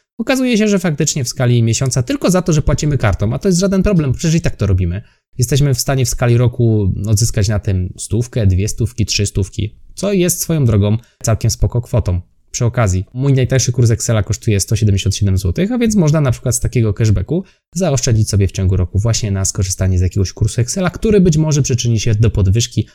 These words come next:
a to znowu może nam jeszcze bardziej podnieść stopę zwrotu z tych zaoszczędzonych dwustu, trzystu złotych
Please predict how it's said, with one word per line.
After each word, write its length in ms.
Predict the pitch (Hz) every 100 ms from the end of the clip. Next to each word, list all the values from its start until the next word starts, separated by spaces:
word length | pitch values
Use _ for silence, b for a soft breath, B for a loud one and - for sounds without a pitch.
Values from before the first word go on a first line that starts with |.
| _ -
a 100 | 120
to 140 | 147
znowu 280 | 131 123 120
może 220 | 117 113
nam 140 | 110
jeszcze 260 | 117 127 120
bardziej 240 | 107 98
podnieść 460 | 95 98 98 92 -
stopę 260 | - 120 107
zwrotu 360 | 101 110 110
z 80 | 101
tych 200 | 117 104
zaoszczędzonych 720 | 101 107 - 107 107 104 101
dwustu, 380 | 92 113 123 110
trzystu 340 | - 104 -
złotych 400 | 98 95 95 -